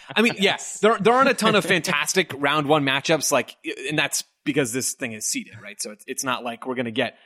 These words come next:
Speaker 1: Tigres Monterrey in the opening round, but I think especially the bottom half of the bracket with all those M L S teams in it and, and Tigres and Monterrey, like, that sets up very nicely for some <laughs> really, really good clashes in the quarterfinals and the semifinals.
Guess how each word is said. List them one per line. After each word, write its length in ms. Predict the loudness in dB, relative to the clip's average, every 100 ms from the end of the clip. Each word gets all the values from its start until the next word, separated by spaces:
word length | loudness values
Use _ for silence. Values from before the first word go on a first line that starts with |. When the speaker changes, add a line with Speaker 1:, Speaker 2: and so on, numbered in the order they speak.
| _ -4
Speaker 1:
Tigres 280 | 0 0 0
Monterrey 340 | -4 -2 -2
in 80 | 0
the 80 | -2
opening 300 | -2 -4 -2
round, 260 | -2 0
but 100 | 0
I 60 | 0
think 160 | 0
especially 400 | -2 -2 -2 0
the 100 | -2
bottom 320 | 2 2 2 -2
half 300 | -2 -4 -6
of 60 |
the 60 | -10
bracket 440 | -8 -8 -6 -6 -8 _ _ 0
with 160 | 2 6
all 180 | 6
those 180 | 6 4
M 120 | 4 4
L 80 |
S 140 | 2 0
teams 280 | -6 -4 -2
in 100 | -2
it 120 | 0
and, 220 | -2 -4 -8
and 160 | -8 -6
Tigres 380 | 0 0 0
and 80 | -4
Monterrey, 460 | -8 -6 -6 -6 -8 _ _ _ -10
like, 160 | -2
that 220 | 0 0 -6 -4
sets 340 | 0 0 2
up 220 | 0 0
very 340 | 2 4 6 4
nicely 440 | 2 0 -2 -6
for 180 | -4 -4
some 220 | -2 0
<laughs> 20 |
really, 240 | 0 4 2
really 340 | 2 -2 -2
good 200 | -2 -4
clashes 540 | -2 -2 -4 -8 -10 -16 _ _
in 60 | -4
the 60 | 2
quarterfinals 640 | 2 4 2 0 0 -4
and 80 | -6
the 60 | -8
semifinals. 680 | -10 -12 -20 -20 _ -20